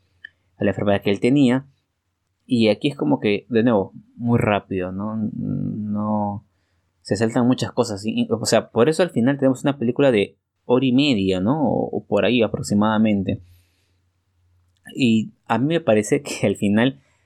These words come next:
la película termina siendo un producto demasiado injusto para el esfuerzo que ha hecho Jared Leto, porque, a ver,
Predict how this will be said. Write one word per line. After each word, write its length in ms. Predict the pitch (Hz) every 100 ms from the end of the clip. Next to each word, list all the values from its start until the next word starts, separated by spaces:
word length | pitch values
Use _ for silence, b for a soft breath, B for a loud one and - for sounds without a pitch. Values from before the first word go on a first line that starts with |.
| b -
la 200 | 120 120
película 400 | 117 117 143 139
termina 360 | 117 117 123
siendo 720 | 117 123 117 123 127 117 98 _ _ _ _ _ _ _ _ _ _ _ _ _ _ _ _ _ _ -
un 340 | 123 131 131 127
producto 360 | 120 123 123
demasiado 420 | 107 101 98 139
injusto 420 | 139 139 143 156 -
para 200 | 104 98
el 60 |
esfuerzo 440 | 101 - 127 135 -
que 120 | 101
ha 60 |
hecho 300 | 104 107 127 113
Jared 240 | 107 104 104
Leto, 320 | 117 139 -
porque, 340 | 104 98 90 -
a 80 | 101
ver, 180 | 92